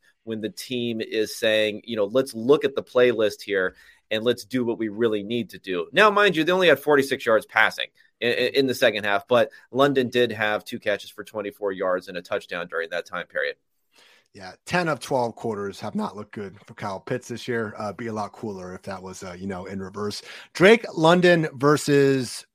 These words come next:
Speaker 2: T Higgins the rest of the season. Easy T?
Speaker 1: T Higgins. I still take T Higgins, but it's not, it's not laughable,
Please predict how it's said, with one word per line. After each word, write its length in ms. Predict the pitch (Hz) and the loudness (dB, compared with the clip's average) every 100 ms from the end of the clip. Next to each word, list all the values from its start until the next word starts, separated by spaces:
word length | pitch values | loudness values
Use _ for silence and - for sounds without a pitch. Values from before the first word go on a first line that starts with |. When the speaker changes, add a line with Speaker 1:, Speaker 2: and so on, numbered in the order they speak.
| _ _ _ _ _ _ _ _ _ _ _ _ _ - | _ _ _ _ _ _ _ _ _ _ _ _ _ -6
Speaker 2:
T 200 | - 156 | 0 2
Higgins 300 | 135 123 110 | 2 0 -4
the 80 | 104 | -6
rest 220 | 104 - | -8 -10
of 40 | |
the 40 | 95 | -14
season. 360 | 98 98 - _ _ _ _ _ | -14 -16 -20 _ _ _ _ _
Easy 260 | 143 143 | -4 -2
T? 180 | 135 147 | -4 -4
Speaker 1:
T 160 | 147 139 | 0 4
Higgins. 480 | 117 87 82 92 - | 4 2 -4 -4 -2
I 60 | |
still 180 | 120 185 | 2 2
take 200 | 131 110 | 2 0
T 180 | 110 92 | -4 -2
Higgins, 400 | 90 87 98 - | -4 -4 -8 0
but 420 | 123 113 104 - - | 4 4 2 -4 -4
it's 160 | 139 | 2
not, 280 | 180 170 139 - | 6 6 6 2
it's 180 | 139 139 | -2 4
not 240 | 165 131 | 4 6
laughable, 720 | 104 107 139 95 80 80 87 | 4 4 4 0 -6 -6 -6